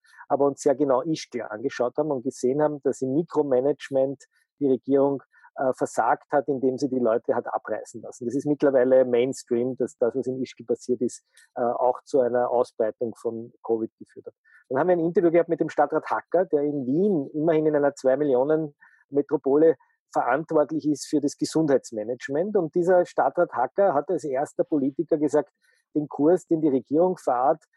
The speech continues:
er hat das nicht so ganz dezidiert gesagt, aber man hat's durchgehend gehört, der hat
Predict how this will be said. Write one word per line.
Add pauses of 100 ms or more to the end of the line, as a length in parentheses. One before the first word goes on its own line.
(120)
er
hat
das
nicht
so
ganz
dezidiert
gesagt,
aber
man
hat's
durchgehend
gehört, (460)
der
hat